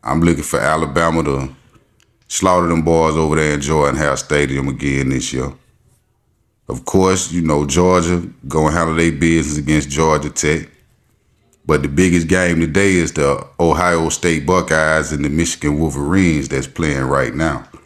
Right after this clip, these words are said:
Even though, you know, uh, uh, Coach John Harbaugh ain't coaching today, I still feel Michigan, you know, win it again this year.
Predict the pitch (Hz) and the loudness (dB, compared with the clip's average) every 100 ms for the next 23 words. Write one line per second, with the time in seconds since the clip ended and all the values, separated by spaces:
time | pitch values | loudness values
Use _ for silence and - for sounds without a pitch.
0 | _ - - - - _ _ _ _ - | _ -20 -20 -20 -20 _ _ _ _ -4
1 | 76 80 82 87 87 82 - 85 78 73 | 0 4 4 4 2 0 -2 0 2 2
2 | 69 - - 67 62 58 65 - 92 85 | -2 -6 -4 -2 0 0 -2 0 0 0
3 | 78 87 85 82 92 87 82 82 80 82 | 0 2 2 2 2 2 2 2 2 0
4 | - 92 85 85 85 76 80 76 - - | 0 0 0 0 0 2 2 2 -2 -2
5 | 85 80 76 80 78 76 73 - _ _ | 2 2 0 -2 0 0 -2 -8 _ _
6 | - 82 - - 71 69 67 67 76 67 | -2 0 -2 -4 -4 -6 -8 -6 -2 -2
7 | 67 76 73 69 65 69 69 69 71 65 | 0 0 0 -2 -4 -2 -2 -2 -4 -6
8 | 67 62 | -6 -8